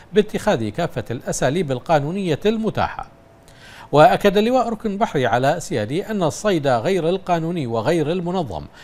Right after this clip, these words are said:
يعتبر أحد الجرائم البحرية التي يجب مكافحتها، وذلك عبر جملة من الإجراءات لتعزيز الأمن البحري تضمنت آليات للتعاون والتنسيق مع الجهات ذات العلاقة فيما يخص إجراءات العمليات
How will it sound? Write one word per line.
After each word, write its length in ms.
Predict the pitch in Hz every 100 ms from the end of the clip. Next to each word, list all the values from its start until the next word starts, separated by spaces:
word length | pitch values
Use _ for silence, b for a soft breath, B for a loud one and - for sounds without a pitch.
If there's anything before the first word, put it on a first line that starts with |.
| B
يعتبر 600 | 160 143 - 131 143 -
أحد 240 | 175 156 127
الجرائم 680 | 120 120 117 170 - 175 196 196
البحرية 840 | 165 143 165 - 185 135 104 117 B B
التي 340 | 190 214 - 180
يجب 300 | 185 190 151
مكافحتها، 800 | - 156 185 - 101 - - - - B -
وذلك 440 | 165 127 123 143
عبر 280 | 160 117 107
جملة 320 | 113 143 107 175
من 220 | 214 165
الإجراءات 680 | 113 123 123 113 131 165 180
لتعزيز 520 | 131 110 117 170 156
الأمن 400 | 147 196 170 139
البحري 560 | 113 101 - 147 214 208 B B
تضمنت 600 | 180 170 240 160 165 165
آليات 580 | - 139 123 123 147 -
للتعاون 840 | 202 147 - 131 104 139 110 139 165
والتنسيق 640 | 127 - 147 131 240 131 - 80
مع 120 | 82
الجهات 480 | 92 90 101 151 -
ذات 320 | 87 127 131
العلاقة 520 | 151 143 175 - 76 - B B
فيما 300 | 233 160 113
يخص 340 | 95 180 185
إجراءات 540 | 196 127 104 101 147 -
العمليات 720 | 101 95 90 90 127 170